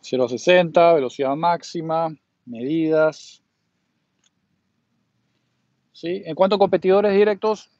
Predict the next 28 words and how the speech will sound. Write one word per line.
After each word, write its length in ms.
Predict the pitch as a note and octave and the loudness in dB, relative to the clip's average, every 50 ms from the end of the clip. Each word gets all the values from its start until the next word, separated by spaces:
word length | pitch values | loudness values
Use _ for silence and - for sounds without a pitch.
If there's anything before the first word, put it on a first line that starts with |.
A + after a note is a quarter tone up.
| _ _ _ _ _ _ _ | _ _ _ _ _ _ _
bueno, 260 | - B3 A3+ G#3 G3+ | -6 -4 -2 -2 -4
principalmente 720 | - - - F#3 F3+ D#3 G3 - G#3 G#3 G#3 G#3+ G3+ G3+ F#3 | -6 -10 -14 -12 -12 -12 -6 -4 -4 -2 -2 -2 -4 -4 -4
tenemos 440 | F#3+ F#3+ G3 G3+ G3+ G#3 F#3+ - | -4 -6 -4 -4 -4 -4 -4 -4
al 520 | F3+ F3+ F3+ F3+ F#3 F#3 F#3 F#3 F#3 F#3 F3+ - | -4 -4 -4 -4 -4 -4 -2 -2 -4 -4 -4 -4
Hellcat 300 | G3+ G3+ F#3+ A#3 A3 - _ _ _ _ _ _ - | -4 -2 -2 -4 -6 -8 _ _ _ _ _ _ -8
por 140 | F3+ F3+ D#3+ | -8 -6 -6
sesenta 400 | E3 D#3+ - F3+ - - E3 E3 | -8 -12 -12 -10 -6 -4 -4 -4
y 80 | E3 | -2
un 100 | E3 F3 | -4 -4
mil 160 | F3+ F#3 F3+ | -6 -6 0
dólares, 520 | F3+ F3+ F3+ F3 F#3 A3 A3+ - - - _ _ _ _ _ _ _ _ _ _ _ | 2 4 4 4 2 -2 -6 -14 -20 -20 _ _ _ _ _ _ _ _ _ _ _
el 120 | - D3+ - | -10 -8 -6
Z 280 | - E3+ - D#3+ E3 | -6 -2 0 0 0
L 220 | F3 F3 E3+ E3 D#3 | 2 0 0 0 0
uno 400 | E3 F3 F3+ F3+ G3 A3 A3+ _ _ _ _ _ _ _ _ - - _ _ _ _ _ _ _ _ _ _ _ _ | 0 -2 -2 -2 -2 -4 -4 _ _ _ _ _ _ _ _ -20 -20 _ _ _ _ _ _ _ _ _ _ _ _
de, 1000 | - C3+ C#3+ C#3 C#3 C#3 C#3 C#3 C#3 C3+ C3+ C3+ C#3 C#3 C#3 C3+ C3+ C3 C3 C3 | -10 -6 -4 -4 -2 -2 -4 -4 -4 -4 -4 -4 -4 -4 -4 -4 -4 -6 -6 -8
el 1040 | B2+ A#2+ - _ _ _ _ _ _ _ _ - _ _ _ _ _ - - - - | -10 -12 -16 _ _ _ _ _ _ _ _ -20 _ _ _ _ _ -18 -16 -12 -10
Camaro 340 | - D3 D#3+ F3 G3 G3+ F3+ _ | -8 -2 0 0 0 -2 -4 _
Z, 460 | - D#3 D#3+ E3 D#3+ D#3 E3 F#3 - | -10 -6 -4 -2 -2 -2 -4 -8 -8
Z 280 | - D#3+ D3 C#3+ C#3+ | -10 -6 -4 -2 -2
L 180 | D3 C#3+ C#3 C#3 | -2 -2 -2 -2
uno 320 | D3 E3+ F#3 G#3 C4 D4+ _ _ _ _ _ _ _ _ _ _ _ | -2 0 0 0 -2 -4 _ _ _ _ _ _ _ _ _ _ _
con 160 | - C#3+ C3 | -14 -14 -12
sesenta 400 | - - C3+ - D#3 D3 C3 C#3 | -12 -12 -10 -8 -8 -4 -2 -2
y 60 | C3+ B2+ | -2 -4
cinco 360 | - - E3 D#3+ C#3+ D3+ D3 | -6 -10 -8 -6 -4 -2 -2
mil 200 | D3+ D3+ D3 D3 | -2 -2 -2 0
dólares. 580 | D3+ D3+ D#3 E3+ G3 A3+ A3 - - - _ | 2 2 2 2 0 0 -4 -8 -14 -20 _